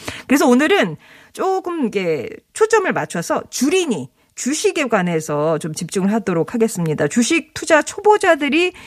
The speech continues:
꼭 알아야 할 것들 쏙쏙 짚어드릴게요. 궁금한 점 있으시면 미리미리 문자 주세요. 사는 얘기 신청곡 많이 나눠주시고요. 오십 원 일 호 문자 메시지, 긴 문자나 사진은 백 원이 드는 우물정 공구오일 번, 또 무료인 티비에스 앱으로 보내실 수 있습니다.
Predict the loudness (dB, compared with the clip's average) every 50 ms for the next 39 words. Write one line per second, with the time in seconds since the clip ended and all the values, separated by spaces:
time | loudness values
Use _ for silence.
0 | -20 -20 -20 _ -4 -4 -4 -4 -4 -4 0 2 2 2 4 2 2 2 0 -2
1 | -2 -2 -4 -6 -4 -2 -2 -2 -2 -4 -6 -6 -8 -8 -4 -2 -2 0 0 0
2 | -2 -4 -4 -4 -2 0 0 0 0 -2 -4 -14 -20 -14 _ -2 -2 2 2 2
3 | 2 0 0 0 2 0 2 2 0 -2 0 2 0 2 2 2 2 2 2 2
4 | 2 2 0 0 0 -2 -2 -4 -4 -6 -4 -2 -2 0 2 2 2 2 0 -2
5 | -8 -20 -20 -18 -18 -18 -18 -18 -18 -18 -20 -20 -20 -18 -10 -2 2 4 4 4
6 | 4 2 2 2 2 4 4 4 4 4 2 2 0 2 4 4 2 4 2 0
7 | 0 2 2 2 2 2 2 2 4 4 2 2 2 -2 -4 -4 -4 -4 -2 0
8 | 0 2 2 2 2 2 0 0 2 2 2 2 0 0 2 2 2 2 2 2
9 | 0 0 2 2 0 0 2 2 4 4 4 4 4 4 2 2 2 0 0 0
10 | 0 0 0 0 0 0 0 0 0 0 0 0 0 0 0 0 2 4 4 6
11 | 6 4 4 2 2 2 2 2 2 2 2 2 0 0 -2 0 -2 -4 -4 -2
12 | -2 -2 -2 0 2 2 2 2 2 0 -4 -4 -4 -2 -2 -2 -2 -2 -2 -2
13 | -4 -4 -2 -2 -2 -4 -4 -2 0 2 2 2 2 2 0 -2 -6 -20 -20 -16
14 | -8 -6 -4 -2 -2 -2 -2 -2 0 0 0 0 -2 -4 -6 -4 -6 -6 -6 -6
15 | -6 -6 -4 -4 -6